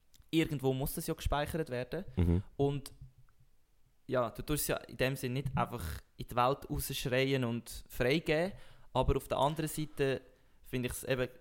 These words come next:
Speaker 1: lustig, dass so viele Menschen, inklusive mir, ich habe auch meistens eine Pulsuhr an,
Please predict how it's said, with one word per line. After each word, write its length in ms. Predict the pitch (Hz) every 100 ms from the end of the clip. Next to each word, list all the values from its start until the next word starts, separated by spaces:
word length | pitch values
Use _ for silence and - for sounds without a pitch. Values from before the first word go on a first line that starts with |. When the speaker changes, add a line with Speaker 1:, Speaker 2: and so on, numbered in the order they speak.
| -
Speaker 1:
lustig, 500 | 127 156 - 151 -
dass 280 | 127 - -
so 180 | - 139
viele 140 | 143
Menschen, 380 | 131 127 147 151
inklusive 600 | 127 147 - 131 120 113 - - -
mir, 340 | 120 127 165 214 - - - - - - - - - - _ _ _ _ _ _ _ _
ich 160 | - -
habe 140 | 110
auch 200 | 117 139
meistens 440 | 143 139 - 139 139
eine 80 |
Pulsuhr 460 | - 135 139 139 135
an, 260 | 127 135